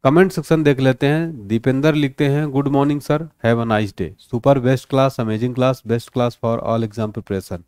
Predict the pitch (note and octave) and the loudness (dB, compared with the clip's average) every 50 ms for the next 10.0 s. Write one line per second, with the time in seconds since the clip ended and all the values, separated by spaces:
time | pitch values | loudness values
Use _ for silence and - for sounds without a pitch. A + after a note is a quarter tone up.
0 | _ _ _ _ _ _ _ _ _ _ _ - A2+ A#2+ C3+ C3+ C3 C#3 C#3 C#3 | _ _ _ _ _ _ _ _ _ _ _ -4 -2 0 0 2 2 2 2 0
1 | - C#3 B2 B2+ B2+ - C3 A#2+ A#2 A2 A2+ B2 B2 A#2+ A#2 B2 B2 B2+ B2+ B2+ | 0 0 0 0 0 -2 -2 -2 -2 -2 -2 -4 -4 -4 -2 -2 -2 0 0 -2
2 | A#2+ - - A#2+ A2+ - B2+ A#2+ A#2 A#2+ A#2+ B2 A2+ G#2+ G2+ G2+ A2 A#2 A#2+ A#2 | -4 -4 -2 -2 -2 -2 -2 -2 0 0 0 0 0 -2 -4 -2 0 0 0 0
3 | - B2+ B2 C3 - - _ _ _ _ _ _ _ _ _ - A#2+ B2 C3+ C#3 | 0 0 0 0 -2 -6 _ _ _ _ _ _ _ _ _ 2 2 4 4 4
4 | C#3 B2+ C3 C#3 C3+ - - A#2+ A2+ A2+ A#2 A2+ G#2+ G#2 G#2 G2+ - G#2+ F#2 F2 | 2 2 2 2 0 -2 -4 -2 0 0 0 0 0 -2 -2 -2 -4 -6 -8 -8
5 | - E2 D#2+ - - - B2+ C3+ C#3 D3 C#3+ - C#3 D3 D#3 C3+ B2+ A#2+ - B2 | -8 -10 -12 -8 -2 2 2 4 4 2 0 0 0 0 0 0 -2 -2 0 -2
6 | A#2+ A#2+ B2 C3+ C3 - _ - B2 A2+ A#2 A#2 C3+ B2 A#2 - - B2 A#2+ B2+ | -2 -2 -2 -4 -4 -6 _ -6 -4 -4 -4 -4 -4 -4 -4 -4 -6 -4 -4 -4
7 | C3 C#3+ - - _ _ _ _ _ _ _ _ _ _ _ - G2+ G#2+ G#2+ - | -4 -6 -8 -16 _ _ _ _ _ _ _ _ _ _ _ -2 -2 -2 0 0
8 | B2+ A#2+ - - D3+ C#3+ C#3+ D3 C#3 - - D#3 C#3 B2 B2 C3 B2+ C3 C3+ - | 0 0 0 0 2 4 4 4 4 2 2 2 4 4 4 4 4 2 0 0
9 | - D#3 D3+ C#3+ C#3 C#3 C#3+ C3+ - C3 B2+ B2+ C3 C3 A#2+ A#2+ B2 B2+ - | 0 0 0 2 2 2 2 0 0 2 2 2 2 2 2 2 0 0 -2